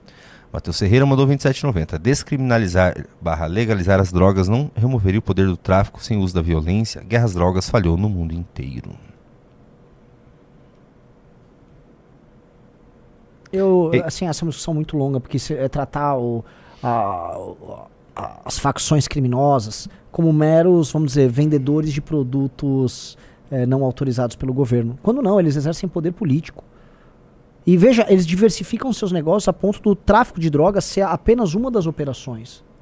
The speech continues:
Speaker 2: O que interessa no fim é o exercício do poder político, até porque o exercício do poder político é quase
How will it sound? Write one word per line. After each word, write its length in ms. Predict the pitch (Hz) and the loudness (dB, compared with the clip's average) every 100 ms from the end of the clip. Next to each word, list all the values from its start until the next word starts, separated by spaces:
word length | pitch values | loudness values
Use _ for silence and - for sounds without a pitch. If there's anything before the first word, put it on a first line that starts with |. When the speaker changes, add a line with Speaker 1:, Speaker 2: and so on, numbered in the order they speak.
| _ _ _ - _ _ _ _ _ _ _ _ - _ _ _ - | _ _ _ -20 _ _ _ _ _ _ _ _ -20 _ _ _ -6
Speaker 2:
O 60 | 165 | -4
que 140 | - | -2
interessa 420 | 247 180 208 - | 2 4 4 2
no 40 | 170 | -4
fim 160 | - 226 | -2 0
é 60 | |
o 40 | 208 | 0
exercício 380 | 175 - 190 | 0 -4 -8
do 80 | 185 | -6
poder 240 | 170 165 202 | -2 -2 0
político, 500 | 175 143 190 - - | -2 -2 -4 -8 -10
até 220 | 156 - | -4 -4
porque 320 | - 175 - | -4 -4 0
o 60 | 208 | 0
exercício 260 | 160 196 | 0 -8
do 80 | 165 | -10
poder 240 | - 180 185 | -6 -4 -4
político 460 | 160 165 202 - | -4 -6 -6 -8
é 40 | 247 | -8
quase 460 | - 254 214 269 | -4 -4 -2 -4